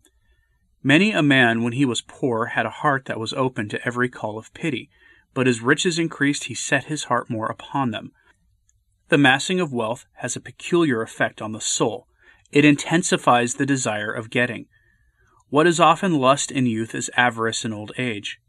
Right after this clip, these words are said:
Could they but expose themselves to the great joy of giving, and respond to pity's claim,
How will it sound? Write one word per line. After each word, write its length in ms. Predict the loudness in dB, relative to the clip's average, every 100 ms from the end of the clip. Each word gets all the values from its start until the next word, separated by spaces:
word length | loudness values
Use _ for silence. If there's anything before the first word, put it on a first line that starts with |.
| _ _
Could 260 | -6 -4 0
they 160 | -2
but 200 | -2 -6
expose 540 | -4 -6 -2 0 0 0
themselves 560 | -4 -4 -6 -8 -12
to 140 | -12 -12
the 80 |
great 340 | -10 -8 -10 -8
joy 280 | -10 -6 -8
of 120 | -2
giving, 360 | -2 -2 -6 -10 _ _ _ _
and 180 | 2 2
respond 400 | 2 0 -2 0
to 100 | -4
pity's 340 | -6 -8 -8
claim, 400 | -8 -4 -4 -4